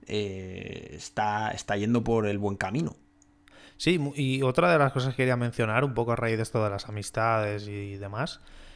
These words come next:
Speaker 2: es que hay un estudio en, en Harvard, un, de la Universidad de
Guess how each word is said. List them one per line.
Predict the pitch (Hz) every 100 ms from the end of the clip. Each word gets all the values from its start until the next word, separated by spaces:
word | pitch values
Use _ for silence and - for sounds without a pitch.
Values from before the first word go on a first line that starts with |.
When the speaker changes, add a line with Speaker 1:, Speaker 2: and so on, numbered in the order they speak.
| -
Speaker 2:
es | - 127
que | 175 156 123 110 -
hay | 135
un | 147 165
estudio | - 151 165 147 147 185
en, | 135 117 113 113 -
en | 110 107 -
Harvard, | - 127 120 131
un, | 135 117
de |
la | 117 113
Universidad | 110 110
de | 117